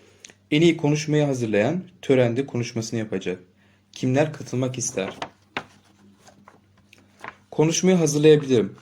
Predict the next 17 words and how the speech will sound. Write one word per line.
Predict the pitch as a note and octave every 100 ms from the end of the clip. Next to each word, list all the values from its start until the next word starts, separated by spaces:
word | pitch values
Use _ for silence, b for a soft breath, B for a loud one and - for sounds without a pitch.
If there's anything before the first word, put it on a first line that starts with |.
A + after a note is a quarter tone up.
| B B -
Fakat | D#3+ D3+ B2+ -
törende | C3+ B2 A#2+
okuma | D3+ B2 B2+ C#3+
konusunda | C#3+ A#2+ A2+ B2+
istekli | B2+ B2+ A#2+ A#2 B2
değilim. | A#2 G#2 G2 - - b b b b b _ -
Topluluk | C3 C#3 E3 D3
önünde | C#3 C#3+
şiir | D3+ - D3
okuduğum | C#3+ C3 D3
zamanlar | C#3 B2+ B2 B2+ C3
oldu. | A#2+ A2+ G#2 G2+ - _ b b b -
İnsan | B2+ - D#3+
kendi | D#3+ B2 B2+
yazdığı | D3 B2+ A#2+ A#2+
konuşmasını | B2 A#2 - A2+ C3
okumak | A#2+ A2+ A#2+ B2